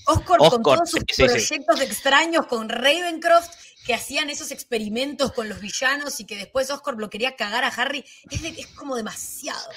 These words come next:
Speaker 2: Sí, el que, eh, el que estaba perfecto, que ahora no me sale el nombre, eh, Colm Feore, creo que es el, el nombre que hace de, de representante de Oscorp, que podría ser tranquilamente el buitre. O sea,
Speaker 1: Ah,
Speaker 2: cuando les digo
Speaker 1: Mencken.
Speaker 2: eso ya saben, sí,
Speaker 1: Mencken.
Speaker 2: sí, sí. Eh, tipo que es,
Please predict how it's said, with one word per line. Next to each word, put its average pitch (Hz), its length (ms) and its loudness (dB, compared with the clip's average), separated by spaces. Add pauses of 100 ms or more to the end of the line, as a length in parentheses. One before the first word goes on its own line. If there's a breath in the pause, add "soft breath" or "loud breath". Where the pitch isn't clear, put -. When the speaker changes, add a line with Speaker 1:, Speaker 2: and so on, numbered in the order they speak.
(240 loud breath)
Speaker 2:
Sí, 127 320 2
el 127 140 4
que, - 100 4
eh, 127 400 8
el 127 100 2
que 123 120 4
estaba 160 260 8
perfecto, 135 440 2
que 117 220 2
ahora 123 160 0
no 120 100 0
me 117 80 -2
sale 127 200 4
el 120 60 0
nombre, 123 340 2
eh, 113 360 -2
Colm 139 320 6
Feore, 123 540 2
creo 110 220 -2
que 117 140 -4
es - 120 -8
el, 117 200 -6
el 113 120 -4
nombre 127 280 4
que 120 100 2
hace 127 160 4
de, 113 340 6 (300 loud breath)
de 113 160 4
representante 120 640 4
de 117 100 10
Oscorp, 120 260 4
que 113 100 -4
podría 127 320 8
ser 135 160 4
tranquilamente 123 520 4
el 113 80 4
buitre. 120 460 4 (180)
O - 60 -8
sea, - 160 4
Speaker 1:
Ah, - 40 2
Speaker 2:
cuando 117 200 6
les 135 100 6
digo 151 100 8
Speaker 1:
Mencken. 233 200 2
Speaker 2:
eso - 80 -2
ya 160 80 8
saben, - 300 -2 (240 loud breath)
sí, - 320 6
Speaker 1:
Mencken. 233 340 -4
Speaker 2:
sí, 131 120 8
sí. - 260 -2 (420 loud breath)
Eh, 135 440 8
tipo 123 260 4
que 131 240 8
es, 143 120 4